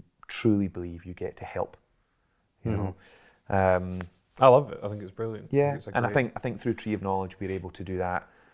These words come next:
Speaker 1: locally, and we're able to do it on an international stage now.
Speaker 2: Uh-huh.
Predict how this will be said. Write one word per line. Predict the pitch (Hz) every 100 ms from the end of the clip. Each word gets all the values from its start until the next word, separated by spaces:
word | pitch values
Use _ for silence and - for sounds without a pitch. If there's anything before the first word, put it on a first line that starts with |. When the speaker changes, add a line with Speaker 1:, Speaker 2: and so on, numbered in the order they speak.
| _ _ -
Speaker 1:
locally, | 113 117 117 120 - _ _ _ -
and |
we're | 95
able | 95 90
to | 87 92
do | 90
it |
on | 92
an | 87
international | 87 92 90 87 - 87 82
stage | - 87 82 - -
now. | 92 98
Speaker 2:
Uh-huh. | 98 92